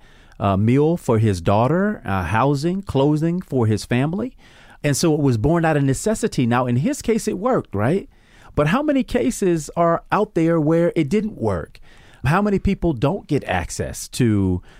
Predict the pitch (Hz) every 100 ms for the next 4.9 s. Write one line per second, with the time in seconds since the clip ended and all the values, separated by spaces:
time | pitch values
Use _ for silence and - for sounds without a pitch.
0 | - - - 135 135 151 - - - 131
1 | 135 156 151 147 135 139 147 - 143 131
2 | - 135 139 117 117 131 139 127 - 135
3 | 135 113 147 135 123 - 113 120 107 107
4 | 104 85 131 214 - 101 92 113